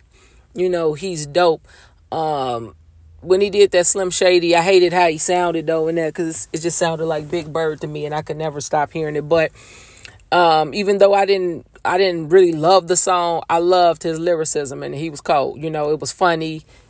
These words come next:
It was, you know, the video was everything, 'cause it, he just did and said things you just would not expect, or you just think that other people think to do, or, you know, you see in quirky movies. But,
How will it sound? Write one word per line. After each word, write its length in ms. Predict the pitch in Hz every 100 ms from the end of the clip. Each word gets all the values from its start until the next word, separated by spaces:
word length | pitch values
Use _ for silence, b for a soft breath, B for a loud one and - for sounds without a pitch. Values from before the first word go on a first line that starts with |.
| -
It 200 | 165 156
was, 260 | 147 135 -
you 120 | 196
know, 320 | 143 90 -
the 80 | 156
video 600 | 160 175 170 165 160 156
was 280 | 151 151 - -
everything, 560 | 160 156 160 156 156
'cause 160 | 147 139
it, 160 | 147
he 160 | 143 170
just 180 | 147 143
did 260 | 165 160
and 60 | 147
said 300 | 165 156 131
things 320 | 165 156 147
you 140 | 156 156
just 400 | 147 156 - b b b -
would 180 | 190 185
not 200 | 180 175
expect, 500 | - - 170 165 -
or 180 | 165
you 180 | 160 175
just 340 | 156 165 156 -
think 260 | 170 139
that 140 | - 160
other 180 | 165 160
people 320 | 190 170 147
think 440 | - 180 175 _
to 120 | -
do, 260 | 143 143 143
or, 300 | 143 143 147
you 140 | 151
know, 140 | 156 147
you 120 | 156
see 240 | 156 170 156
in 80 |
quirky 360 | 147 180 160 143
movies. 380 | 147 143 139 -
But, 260 | 143 143